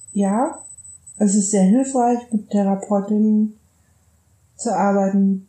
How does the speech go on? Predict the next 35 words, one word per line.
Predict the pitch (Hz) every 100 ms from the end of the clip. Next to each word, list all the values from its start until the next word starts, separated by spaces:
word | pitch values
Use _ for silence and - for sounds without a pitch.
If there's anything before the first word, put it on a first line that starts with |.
| -
die | 202 196 190 185 196 _ _ _ _ _ _ _ _ _ -
in | 220 226
den | 208 202
Bereichen | 190 190 175 180 185 190 175
Wissen | 196 247 240
haben | 233 226 226 208
und | 180
auch | - 175
ein | 190
Verstehen | 190 185 - 175 196 285 - _ _ _ _ _ _ _ _ _ _ _
und | - 196 185 - _ _ _ _ -
auch | 196 196 202
eine | 196
Handlungsfähigkeit. | 190 196 214 262 - - 269 269 - 320 320 _ _ _ _ _ _ _ _ - - - - -
Also, | 202 190 - -
ich | -
finde, | 202 196
die | 190
drei | 185 - 190
Dinge | 196 196
gehören | 196 196 180
auch | 185
zusammen, | 185 185 208 240
weil | 196
es | 190
gibt | 196 - -
auch | 185
manche, | 196 185 190
die | 190 185 -
verstehen | - 190 202 214
da | 240
manches | 233 233 233 196
oder | 180 180
wissen | 190 233
manches, | 233 233 262 -